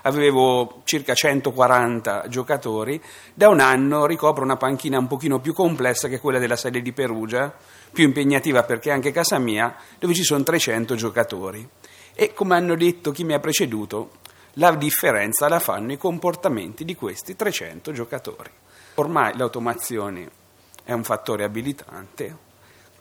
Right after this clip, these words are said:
le regole sono per tutti uguali, se io voglio fare la differenza, voglio collocarmi più in alto in classifica,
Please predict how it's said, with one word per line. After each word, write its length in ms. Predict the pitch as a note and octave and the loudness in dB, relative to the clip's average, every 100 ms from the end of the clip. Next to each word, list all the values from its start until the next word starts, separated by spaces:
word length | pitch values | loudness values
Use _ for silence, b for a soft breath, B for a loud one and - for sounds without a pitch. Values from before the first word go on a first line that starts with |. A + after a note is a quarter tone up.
| D#3+ | 4
le 60 | |
regole 240 | A#2+ A#2 A2+ | 4 4 0
sono 240 | C#3+ B2+ | 0 -2
per 180 | A2 A#2 | -2 -4
tutti 300 | D3+ - G3+ | -6 -6 -4
uguali, 420 | C#3+ G#2 F2+ G#2+ | -2 -2 -2 -4
se 160 | A#2 F#3 | -2 -2
io 120 | G3 | 0
voglio 260 | C3+ C#3+ B2+ | 2 0 0
fare 240 | - C#3 | 0 0
la 80 | C3 | 0
differenza, 920 | A#2 A#2+ C#3+ A#2 F#2+ F#2+ - A#2+ C3 B B | -6 -6 -4 -4 -4 -8 -8 -8 -10 B B
voglio 300 | C3+ C3 B2+ | -4 -2 -2
collocarmi 580 | E3 D3+ D#3 D3+ A#2+ A#2+ | 0 0 0 0 0 -2
più 140 | E3+ | -4
in 60 | E3 | 2
alto 240 | A2+ - | 2 0
in 80 | A#2 | -6
classifica, 680 | A#2+ F3 - G2+ G2+ A2+ | -4 -4 -4 -10 -14 -14